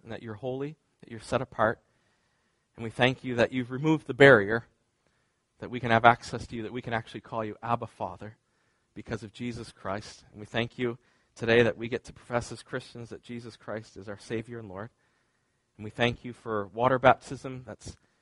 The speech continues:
part of conversion that identifies us with the life and death and resurrection of Jesus Christ. We thank you for that you baptize us, you immerse us in the Holy Spirit. You fill us with your Holy Spirit so that we can know you,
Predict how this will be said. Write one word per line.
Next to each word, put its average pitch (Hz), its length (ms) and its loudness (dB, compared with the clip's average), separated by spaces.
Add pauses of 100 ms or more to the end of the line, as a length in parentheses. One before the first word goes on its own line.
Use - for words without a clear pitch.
(400)
part 127 200 4
of 113 100 -8
conversion 120 540 0
that 104 200 -6
identifies 117 580 2
us 110 300 -2 (480)
with 101 160 -18
the 104 120 -8
life 117 300 -2
and 113 100 -12
death 113 280 -4
and 104 80 -14
resurrection 107 500 -10
of 95 80 -16
Jesus 107 400 -14
Christ. 101 460 -12 (1200)
We 104 80 -16
thank 117 340 0
you 123 180 -8
for 104 380 -8 (160)
that 113 140 -16
you 120 80 -12
baptize 113 600 4
us, 110 160 -14
you 117 100 -10
immerse 113 360 -10
us - 240 -18 (340)
in 120 140 -10
the 117 80 -10
Holy 117 200 -8
Spirit. - 280 -12
You 107 80 -14
fill 120 220 -12
us 113 160 -14
with 117 140 -16
your 110 100 -12
Holy 113 220 -12
Spirit 92 400 -16 (600)
so - 100 -12
that 104 100 -10
we 117 100 -8
can 107 380 -10
know 127 240 0
you, 139 320 0